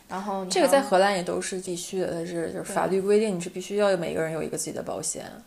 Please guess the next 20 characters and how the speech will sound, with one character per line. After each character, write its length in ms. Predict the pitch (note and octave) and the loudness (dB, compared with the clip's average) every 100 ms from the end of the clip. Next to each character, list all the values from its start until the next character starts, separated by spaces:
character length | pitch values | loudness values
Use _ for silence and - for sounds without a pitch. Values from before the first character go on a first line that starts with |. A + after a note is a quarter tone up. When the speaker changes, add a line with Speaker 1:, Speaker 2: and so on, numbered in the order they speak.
| _ | _
Speaker 2:
健 180 | - E3 | -2 -2
康 180 | F3+ E3+ | -2 -6
保 160 | - | -4
险。 220 | - - - A3 - | -6 -8 -10 -16 -16
Speaker 1:
对。 100 | A3 G#3+ A3+ - - - - _ | -16 -14 -18 -20 -20 -20 -20 _
然 80 | G#3+ | -6
后 60 | A3+ | -2
你 80 | |
要 140 | G#3+ A3 | -2 -2
给 100 | G3 | -4
房 260 | - E3+ F#3+ | -10 -12 -12
子 100 | G#3+ | -10
买 240 | F#3+ - | -10 -12
那 140 | E3+ E3+ - | -12 -14 -14
个， 200 | - - A#3+ - | -14 -14 -16 -20
你 140 | F#3+ F3 | -18 -14
比 120 | F3 | -12
如 80 | F3+ | -10
说 120 | F#3 | -10
你 360 | F#3 E3+ - | -10 -12 -14